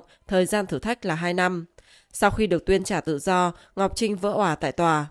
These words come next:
mừng rỡ vì được đoàn tụ với gia đình trước thềm năm mới sắp đến. Động thái của Ngọc Trinh sau khi trở về nhà được cư dân mạng đặc biệt quan tâm,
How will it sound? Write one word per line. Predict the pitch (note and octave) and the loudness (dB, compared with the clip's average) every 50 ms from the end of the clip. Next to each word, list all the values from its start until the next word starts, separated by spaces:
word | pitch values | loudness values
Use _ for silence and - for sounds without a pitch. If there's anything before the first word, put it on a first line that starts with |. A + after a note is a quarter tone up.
| - | -6
mừng | - F#3 F#3 F3+ E3+ | -2 0 0 0 0
rỡ | C#3 E3+ F#3 F3 A#3+ | 2 2 4 4 4
vì | A#3 A#3+ A3 | 2 0 0
được | E3 E3+ - | 0 0 0
đoàn | - D#3+ D#3 | 0 -4 -2
tụ | D#3 - E3+ C#3 | -2 -2 -2 -2
với | C3+ - D3+ D#3 E3 | -2 -2 -2 -2 -2
gia | E3+ - G3+ | 0 0 0
đình | F#3+ F3+ F3 D#3 C#3 A#2+ | 0 0 0 0 -2 -6
trước | - - A#3 A#3 | -6 -6 -6 -4
thềm | - G3+ D#3 D3+ | -4 -4 -4 -2
năm | D#3+ D#3 D3+ | -4 -2 -2
mới | D3+ D3 D3 | -2 -2 -2
sắp | - - G#3+ - | -2 -4 -4 0
đến. | - E3 D#3+ D#3+ E3+ G3+ B3 - - _ _ - - - - _ - | 2 2 2 0 -2 -4 -8 -12 -18 _ _ -20 -20 -20 -20 _ 0
Động | - G#3+ F3+ | 0 0 2
thái | - G3+ F#3 F#3 | 2 0 -2 0
của | G3+ - A3 | 0 0 0
Ngọc | G3 F#3+ F3+ C4 | 0 0 -2 -2
Trinh | - B3+ B3 A#3 | -2 -4 -4 -2
sau | A3+ - A#3 | -2 -4 -4
khi | G#3 - A#3 A3 | -4 -4 -6 -4
trở | - G#3 F3+ | -2 -2 -2
về | D#3 E3 E3 | 0 -2 -2
nhà | D#3+ D#3+ E3 D#3+ D3+ D3 | -2 -2 -2 -2 -2 -4
được | D#3 D#3+ | -4 -4
cư | - G3+ G3 | -4 -4 -2
dân | F#3+ G3 F#3+ F#3 | -2 -2 -2 0
mạng | F3+ E3 - - | 0 -2 -2 -2
đặc | - D#3 | -6 -4
biệt | C#3+ D3 - | -4 -4 -4
quan | - E3+ F3 | -2 -4 -2
tâm, | E3 - F3 F3+ F3+ E3 | 0 2 2 2 2 -2